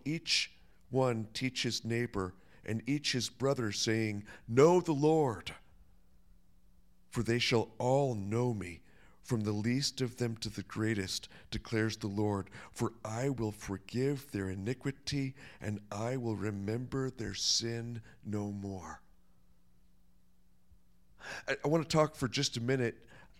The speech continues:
about what sort of historical situation these words were written into. Jeremiah spent his prophetic ministry warning the people of Judah that because of their failure to follow God's standard of righteousness,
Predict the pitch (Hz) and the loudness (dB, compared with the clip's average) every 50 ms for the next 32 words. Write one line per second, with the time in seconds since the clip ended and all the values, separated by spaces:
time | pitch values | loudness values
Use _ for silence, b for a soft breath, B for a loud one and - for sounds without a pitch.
0 | B B 123 113 - 127 120 120 117 - - B B B B - 123 139 143 143 | B B -4 -2 2 2 2 4 2 0 -4 B B B B 2 4 4 4 4
1 | - - - - - - 135 139 147 135 135 - - 139 127 123 - - - 139 | 4 0 0 0 0 2 4 4 4 2 0 -2 -2 -4 -2 0 0 0 0 0
2 | 131 127 127 - - 120 110 - - - 123 - - - 117 101 101 110 117 127 | 0 0 0 -2 -4 -4 0 0 2 0 0 0 0 -2 0 2 2 2 2 2
3 | - - 120 107 98 113 117 107 - - - 117 123 120 117 - - 113 107 104 | 0 -2 -2 -2 -2 -4 -4 -4 -4 -4 -2 -2 -2 -2 -2 -4 -6 -6 -4 -2
4 | 123 - - 110 113 143 170 170 - - - 101 78 - - - - - - - | -2 -4 -4 -4 -4 -4 -4 -6 -6 -6 -4 -4 -4 -6 -8 -16 -20 -20 -20 -20
5 | - - - - - - - - - - - - - - - - - - - - | -20 -20 -20 -20 -20 -20 -20 -20 -20 -20 -20 -20 -20 -20 -20 -20 -20 -20 -20 -20
6 | - - - B B B B B B B B B B B B - - 117 - - | -20 -20 -20 B B B B B B B B B B B B -20 -10 -2 2 4
7 | 156 170 170 156 156 165 170 160 147 - - - 151 135 - 135 123 - - 113 | 6 6 6 6 6 6 4 4 4 2 2 2 0 2 2 0 -2 -2 -4 -2
8 | - 151 135 127 117 - 117 127 143 147 135 123 - - - 113 110 104 107 120 | 2 4 4 4 2 0 0 0 2 2 0 -2 -4 -4 -2 -2 -2 0 0 0
9 | 131 143 151 147 127 110 - - 139 131 - 117 117 107 98 - - - 127 135 | 0 0 0 -2 -4 -4 -4 -4 -4 -4 -2 -2 -4 -4 -4 -4 -2 0 0 0
10 | 120 120 104 113 - 113 110 - - - 139 143 139 160 147 120 113 - 127 120 | 0 0 -2 -4 -6 -6 -8 -8 -2 0 2 2 2 2 0 -2 -4 -4 -2 -2
11 | 120 110 - - - - 127 127 139 147 151 135 101 104 101 101 98 - B B | -2 -2 -6 -10 -8 -4 -2 0 0 0 -2 -4 -4 -4 -4 -4 -4 -6 B B
12 | B B B B 131 110 - - 135 127 135 139 127 120 - - 131 120 120 123 | B B B B -6 -4 0 2 2 4 4 2 0 0 -2 -2 0 2 2 2
13 | 120 120 - - - - - - - - - 127 120 131 131 135 131 107 110 101 | 0 0 0 -2 -2 -2 0 0 0 0 2 2 0 0 0 -2 -4 -4 -6 -6
14 | - 110 113 117 113 113 - 113 110 - - - 98 90 - - - | -4 -2 -2 -2 -2 -4 -6 -6 -6 -6 -4 -4 -4 -2 -2 -2 -4